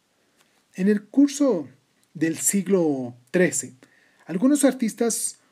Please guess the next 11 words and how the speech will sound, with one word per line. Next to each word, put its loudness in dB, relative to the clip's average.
fueron 2
aún 2
más -2
allá -2
en -8
sus -6
intentos -4
de 0
vivificar -4
la 0
piedra. -4